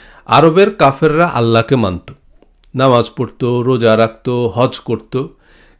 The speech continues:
কিন্তু নবী, রাসূল, অলিয়া উলিয়াদের নামে কিছু বিধিবিধান বানিয়ে সেগুলোই মানত। নবীজি সাল্লাল্লাহু আলাইহি সাল্লাম বললেন যে, "তোমরা শুধু আল্লাহর কিতাব মানো।"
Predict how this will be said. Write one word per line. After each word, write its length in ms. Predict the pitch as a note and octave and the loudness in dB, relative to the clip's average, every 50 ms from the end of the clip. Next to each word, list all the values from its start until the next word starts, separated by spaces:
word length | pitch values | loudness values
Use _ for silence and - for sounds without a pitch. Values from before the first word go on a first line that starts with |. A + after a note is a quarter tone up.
| _ | _
কিন্তু 280 | - C#3+ D3 C#3+ D#3 D3+ | -4 -4 -2 -2 0 0
নবী, 340 | D3 C#3+ C#3+ C3+ C3+ C#3+ C#3 | 2 2 2 4 2 2 2
রাসূল, 500 | C3 C3+ C3 - - E3 D#3 D3 C#3+ - | 2 2 0 0 -2 -2 -2 -2 -4 -4
অলিয়া 380 | C#3 C3+ C3+ C3 C3+ C3+ C3 | -4 -2 0 0 2 2 2
উলিয়াদের 520 | B2+ B2+ B2 C3+ C#3 C#3 C3+ D3 D#3 D3+ C3+ | 0 0 0 0 0 0 2 0 0 0 0
নামে 300 | C3+ C3 C3 C3+ D3+ D#3 | -2 0 0 0 -2 -2
কিছু 340 | D#3 C#3+ C3 - - D3 | -4 -6 -8 -8 -10 -10
বিধিবিধান 680 | B2+ A2 A#2+ A#2+ A#2 C3 C#3 B2+ C#3 C3 C3+ C#3 C#3 C3+ | -8 -8 -8 -6 -4 -6 -4 -4 -2 -2 0 0 0 0
বানিয়ে 360 | B2 B2 B2+ C3+ C#3 D3+ F3 | 0 0 0 0 0 -2 -2
সেগুলোই 460 | F#3 - A3 A3 D#3+ C3+ A#2 A2 G#2 | -2 -2 0 0 2 0 0 0 -2
মানত। 320 | G2 G2 F2+ F2+ F2 - - - _ _ _ _ _ _ _ _ _ _ _ _ _ _ _ _ _ _ | -2 -4 -4 -6 -8 -10 -16 -20 _ _ _ _ _ _ _ _ _ _ _ _ _ _ _ _ _ _
নবীজি 380 | C3 B2 A#2+ B2 C#3 C3+ F#3 G#3 | -4 -2 -2 -2 -2 -2 -2 -4
সাল্লাল্লাহু 420 | G3+ - D#3 C#3 C#3 C3 C#3 D3 | 0 0 2 2 4 4 4 4
আলাইহি 160 | D3+ D3+ D3+ D3 | 4 2 0 0
সাল্লাম 380 | - D#3+ D#3 D#3 E3+ F3 D3+ | -2 -2 -2 -2 -2 -4 -4
বললেন 440 | B2 A#2+ B2 A#2+ A#2+ B2+ C#3 C#3 C#3 | -2 -2 -2 0 0 0 0 0 2
যে, 120 | C3 C#3 | 0 0
"তোমরা 360 | C#3 C#3+ C3+ A#2+ A#2 B2 C3 C3 | 0 0 -2 -2 -2 -2 -2 -2
শুধু 300 | - - C3+ C3+ D3 D3 - | -4 -6 -6 -6 -6 -4 -2
আল্লাহর 420 | - B2+ C3 C3 C3 B2+ B2 A#2 | 0 2 4 4 4 4 4 2
কিতাব 360 | A2 - A#2 G#2+ A2 G2+ F2+ | 0 -4 -4 -2 -2 -2 -2
মানো।" 260 | F2 F#2 F2 F2 F2+ | -4 -6 -8 -10 -10